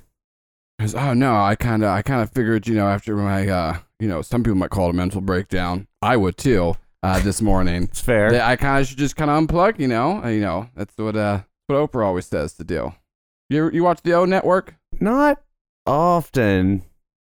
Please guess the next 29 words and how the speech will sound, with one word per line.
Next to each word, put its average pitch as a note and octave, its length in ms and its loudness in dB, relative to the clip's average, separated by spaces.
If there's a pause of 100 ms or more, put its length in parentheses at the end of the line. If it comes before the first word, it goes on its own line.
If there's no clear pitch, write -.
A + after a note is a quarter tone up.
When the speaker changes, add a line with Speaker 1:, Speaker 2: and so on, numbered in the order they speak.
(140)
Speaker 1:
He G2+ 60 -8
goes, G2 120 -2
"Well, A2+ 160 0
I'm B2+ 100 0
sorry A#2+ 260 0
that A#2 80 2
you're A2+ 80 2
not A2+ 160 2
living A2+ 180 0
a F#2+ 60 -2
fuller D3 320 -2
life." F2 340 -4
<laughs> - 40 -10 (720)
Speaker 2:
No, D#3 220 0
I, F3 240 0 (140)
I, D#3 160 2
you're E3+ 240 2
right. D#3+ 320 4
I C#3 220 4
definitely C#3+ 680 2
am B2 260 2
missing B2 340 0
out A#2+ 220 2
on G#2 80 0
a A2+ 60 2
lot A2 280 4
of G#2 100 -2
major A2+ 480 2
important A2 560 0